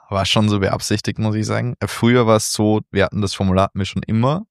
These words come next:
nur dass es deutlich länger war. Also früher war's so ein bisschen unser Lead-Magnet auf der Landingpage, wo wir gesagt haben,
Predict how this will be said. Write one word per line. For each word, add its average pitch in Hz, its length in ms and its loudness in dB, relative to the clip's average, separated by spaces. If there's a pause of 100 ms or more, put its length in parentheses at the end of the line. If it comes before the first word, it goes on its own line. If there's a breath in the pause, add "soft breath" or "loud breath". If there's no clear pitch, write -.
nur 101 200 2
dass 92 200 -2
es - 160 -6
deutlich 92 380 0
länger 87 240 0
war. - 80 0
Also 85 160 -4
früher 95 280 0
war's 90 380 0
so - 160 -2
ein 90 80 2
bisschen 90 340 0
unser 87 280 2
Lead-Magnet 87 760 0
auf - 200 -2
der - 140 -2
Landingpage, - 580 -2
wo 85 60 -4
wir 87 40 -4
gesagt 87 300 -2
haben, 87 140 0